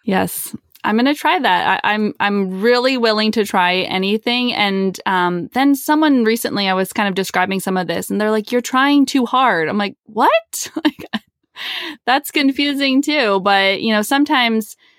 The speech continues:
we will get to the point of just overwhelming emotion, frustration, you know,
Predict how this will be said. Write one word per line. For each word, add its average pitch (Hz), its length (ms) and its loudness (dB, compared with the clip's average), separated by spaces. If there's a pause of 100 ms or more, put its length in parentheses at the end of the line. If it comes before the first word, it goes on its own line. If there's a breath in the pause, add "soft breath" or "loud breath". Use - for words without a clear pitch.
(280 soft breath)
we 240 180 2
will 220 200 4
get 214 260 0
to 233 100 -2
the 196 140 0
point 208 320 -2
of 190 80 -4
just 196 280 -2
overwhelming 190 1000 2 (100)
emotion, 196 500 0
frustration, 185 960 -4
you 196 140 -4
know, 165 260 0